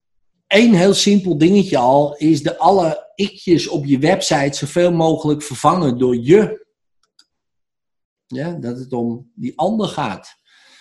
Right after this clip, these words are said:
Ja, dus ook je eigen verhaal zoveel mogelijk omschrijven tot je. Weet je wel? Dat helpt al.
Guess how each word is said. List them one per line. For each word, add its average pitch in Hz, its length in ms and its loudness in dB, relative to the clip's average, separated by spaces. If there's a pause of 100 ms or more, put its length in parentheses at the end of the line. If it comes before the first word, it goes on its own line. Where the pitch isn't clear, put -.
(560)
Ja, 135 180 0
dus 175 200 4
ook 185 200 2
je 170 100 0
eigen 196 420 0
verhaal 139 480 2
zoveel 185 420 0
mogelijk 160 560 0
omschrijven 151 720 -2
tot 113 340 -6
je. 175 400 2 (460)
Weet 107 200 -10
je 104 60 -8
wel? 139 440 -8 (2250)
Dat - 280 0
helpt 139 360 -4
al. 92 280 -10